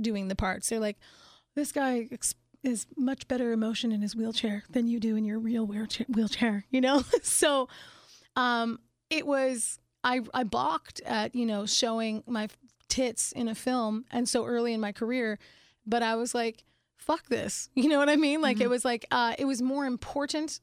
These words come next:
Speaker 1: for me to do that than it was to not do it.
Speaker 2: Yeah.
Speaker 1: You know, I'd rather fall on the knife.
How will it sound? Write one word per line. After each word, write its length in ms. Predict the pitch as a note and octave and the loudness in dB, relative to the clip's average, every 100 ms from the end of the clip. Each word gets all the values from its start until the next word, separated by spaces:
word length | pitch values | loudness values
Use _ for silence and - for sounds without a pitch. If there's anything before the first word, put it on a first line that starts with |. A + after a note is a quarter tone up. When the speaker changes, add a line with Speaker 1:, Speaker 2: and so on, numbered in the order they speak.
| _ | _
Speaker 1:
for 120 | - B3 | -4 -2
me 280 | A#3+ A#3+ | 0 -2
to 460 | A3+ - A#3 G#3+ G3+ - _ _ _ _ | -2 -2 0 0 -4 -10 _ _ _ _
do 260 | G3 B3 B3 | -2 0 2
that 340 | C4 C4+ D4+ - _ _ _ _ | 2 2 -2 -6 _ _ _ _
than 180 | A3+ A#3 | 0 2
it 140 | A3+ B3 | 0 0
was 500 | A3+ A3 G#3+ - - | 0 2 0 -6 -4
to 100 | - | -2
not 260 | A3+ G3 G#3 | 0 -2 -4
do 140 | - | -6
it. 120 | - - _ _ | -6 -10 _ _
Speaker 2:
Yeah. 160 | C4 | 0
Speaker 1:
You 100 | B3+ | 2
know, 220 | A#3 A3 A3+ - | 2 0 -4 -2
I'd 140 | B3 | -2
rather 520 | A3+ A#3 A#3 A3 G#3+ - _ _ | 0 0 0 0 -2 -6 _ _
fall 400 | - A3+ G#3+ A3 | -8 -4 -2 -2
on 120 | G#3+ | -2
the 80 | G#3+ | -2
knife. 500 | G#3 - G#3 - | -2 -4 -6 -8